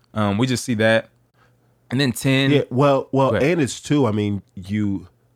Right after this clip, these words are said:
Speaker 2: look at that story and you see this man saying, "Man, God, can you, uh, like, can," he's like, "Yo, can I?"
Speaker 1: Yeah.
Speaker 2: "Of course I can. Anything is possible for the one that has faith."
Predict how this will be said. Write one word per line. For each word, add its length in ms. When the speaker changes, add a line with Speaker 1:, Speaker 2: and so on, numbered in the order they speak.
Speaker 2:
look 220
at 100
that 220
story 840
and 160
you 60
see 260
this 240
man 280
saying, 520
"Man, 340
God, 360
can 340
you, 220
uh, 220
like, 420
can," 240
he's 200
like, 140
"Yo, 300
can 340
I?" 340
Speaker 1:
Yeah. 280
Speaker 2:
"Of 200
course 400
I 140
can. 480
Anything 540
is 220
possible 480
for 200
the 120
one 180
that 80
has 300
faith." 340